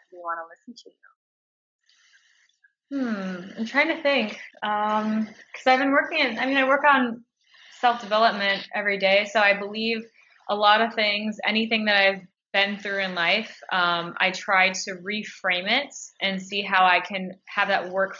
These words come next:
Speaker 2: for me instead of worrying about it or anything like that,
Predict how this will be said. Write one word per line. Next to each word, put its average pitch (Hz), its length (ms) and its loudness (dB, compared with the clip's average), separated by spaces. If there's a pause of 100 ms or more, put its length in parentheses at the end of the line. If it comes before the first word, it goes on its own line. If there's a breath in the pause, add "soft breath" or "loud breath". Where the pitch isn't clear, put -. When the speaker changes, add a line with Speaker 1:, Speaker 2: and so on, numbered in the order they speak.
Speaker 2:
for 185 200 -2
me 247 380 -6 (320 loud breath)
instead 196 420 0
of 180 300 4 (100)
worrying 196 420 0
about 175 320 2
it 175 140 0
or 175 80 -2
anything 180 440 -4
like 170 260 -8
that, 175 380 0